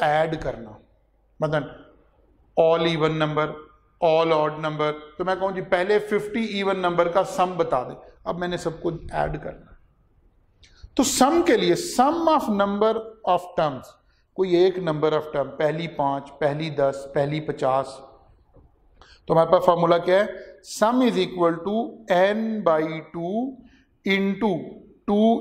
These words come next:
ए plus n minus one d। ये हमारे पास basic formula है, किसको? sum calculate करने के लिए। अच्छा, ये फिर एक हमारे पास alternative formula है।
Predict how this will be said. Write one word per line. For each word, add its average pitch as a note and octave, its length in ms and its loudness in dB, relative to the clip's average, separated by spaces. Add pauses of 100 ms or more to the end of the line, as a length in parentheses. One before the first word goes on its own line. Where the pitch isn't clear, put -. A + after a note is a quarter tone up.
ए G3+ 420 4
plus G3 320 2 (200)
n G3 200 -2 (140)
minus E3 560 -2
one E3 240 -2 (200)
d। D3+ 100 -6 (640)
ये F3 180 2
हमारे C3+ 300 0 (140)
पास C#3 260 0 (240)
basic G3 520 2
formula C#3 600 0
है, F#3 240 2 (360)
किसको? C4 600 -2 (100)
sum G#3+ 360 2
calculate C3 520 -4
करने - 340 -16
के - 160 -20
लिए। - 160 -20 (2250)
अच्छा, - 320 -4
ये A#2+ 160 -8 (480)
फिर C4 120 6
एक B3+ 140 4
हमारे C4 260 6
पास C#4+ 200 2 (140)
alternative C#4 760 4
formula E3+ 540 2
है। C#3+ 300 2